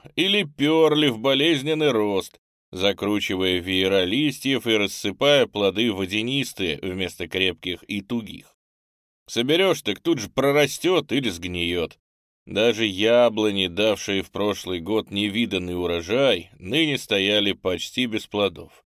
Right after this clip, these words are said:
Маша жаловалась, что мало капусты, репы, редьки, репчатого лука,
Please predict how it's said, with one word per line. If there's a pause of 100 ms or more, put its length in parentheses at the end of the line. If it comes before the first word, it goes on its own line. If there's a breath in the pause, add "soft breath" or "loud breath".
(500)
Маша
жаловалась,
что
мало
капусты,
репы,
редьки,
репчатого
лука,